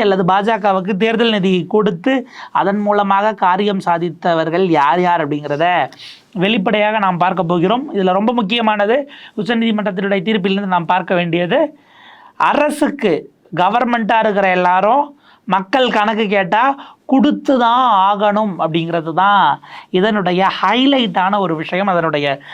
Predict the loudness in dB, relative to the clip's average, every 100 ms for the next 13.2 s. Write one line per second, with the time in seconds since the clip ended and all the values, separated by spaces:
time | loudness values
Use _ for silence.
0 | -8 -2 -2 -2 0 0 0 -2 -2 -2
1 | -4 -2 0 2 0 0 0 0 -2 0
2 | -2 -4 -16 -18 -8 -4 -2 0 0 2
3 | 2 2 2 0 0 0 2 0 0 0
4 | -2 0 0 -2 -8 -14 -2 0 2 2
5 | 2 0 0 2 2 0 0 -2 -2 -4
6 | 0 0 2 0 0 0 0 0 0 0
7 | -2 -2 -2 -6 -14 -10 -4 0 2 2
8 | 2 0 0 0 -2 0 0 2 0 0
9 | 0 0 0 -2 0 0 0 -2 -2 -2
10 | -2 -2 -2 -2 -2 -4 -6 -14 -16 -16
11 | -10 -2 0 0 0 0 0 0 0 2
12 | 2 0 0 -2 0 0 0 -2 -2 0
13 | 0 0